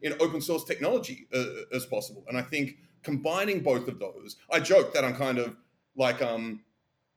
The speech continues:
it's a horrible thing to say, actually, 'cause I, I, I joke that I'm kind of like Two-Face in, in Batman, but I'm the good version, right? Um, and the way I, I, I think about it is that there, there are certain trade-offs in, in, in wearing both these hats, but ideally, all of us are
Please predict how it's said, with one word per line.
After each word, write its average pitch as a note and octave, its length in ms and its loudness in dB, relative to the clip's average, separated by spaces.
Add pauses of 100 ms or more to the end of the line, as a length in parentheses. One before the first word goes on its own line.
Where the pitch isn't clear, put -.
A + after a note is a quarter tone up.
(140)
it's - 120 -4
a F3 80 4 (100)
horrible G3+ 260 8
thing C#3 140 0
to B2+ 80 -4
say, A2+ 140 0
actually, B2+ 200 -4
'cause D#3+ 120 0
I, D#3 80 6
I, C#3+ 260 4
I - 40 6
joke F3+ 160 4
that F#3 100 6
I'm C#3+ 60 0
kind D#3+ 140 2
of C#3+ 60 2
like D3+ 160 2
Two-Face E3 420 0
in, C3 160 2
in B2+ 60 4
Batman, B2 320 4
but B2+ 80 6
I'm D3+ 160 4
the - 0 - (100)
good F3+ 120 4
version, A#2 340 -2 (100)
right? C3 140 -8 (320)
Um, B2+ 560 0 (320)
and C3+ 460 0 (220)
the D3 100 -6
way D3+ 140 6
I, C3 520 2
I, C#3+ 60 2 (140)
I C3+ 60 2
think C3+ 180 -4
about A#2 220 0
it G#2+ 60 -2
is A2+ 160 -6
that B2 140 -2
there, B2+ 120 0
there B2+ 220 -2
are - 0 - (160)
certain F#3+ 160 2
trade-offs D3+ 640 -2 (100)
in, G#2+ 360 -4
in, A2 200 -10
in A2+ 120 -8
wearing A2 220 -4
both G#2+ 240 -4 (220)
these G#2+ 200 -8
hats, G2+ 280 -8 (300)
but C#3 100 2
ideally, B2+ 680 -2 (320)
all G3+ 200 8
of B2+ 100 2
us G#2 140 -2
are B2+ 60 0